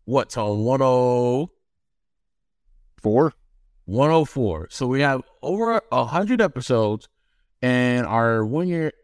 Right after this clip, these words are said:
Speaker 1: two-year anniversary is next week. What have you seen in the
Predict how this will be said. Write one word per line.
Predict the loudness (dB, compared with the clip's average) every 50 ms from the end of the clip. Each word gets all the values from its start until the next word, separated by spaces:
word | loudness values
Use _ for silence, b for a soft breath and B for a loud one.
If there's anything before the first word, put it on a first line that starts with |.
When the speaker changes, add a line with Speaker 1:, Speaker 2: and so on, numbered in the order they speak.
| _ _ -6
Speaker 1:
two-year | 0 2 2 4 4 4 2
anniversary | 2 2 2 2 0 -2 -2 -2 -2 -2
is | 0 0
next | 0 0 -2 -2 -4 -6 -8
week. | -6 -6 -6 -8 -10 -14 -20 _ _ _ _ _ _ _ _ _ _ _ _ _ _ _ _ _ _ _ _ _ _ _ _ _ _ _ _ _ _ _ b b b _ _ _ -14
What | -6 0 4 4 4 6
have | 4 2 2 2
you | 0 -2 -2 -4
seen | -6 -6 -4 -2 0 0 0 0 -2 -4 -4 -8 _ -4
in | -2 -2 -2 0
the | -2 -2 -2 -2 -2 -2 -4 -4 -6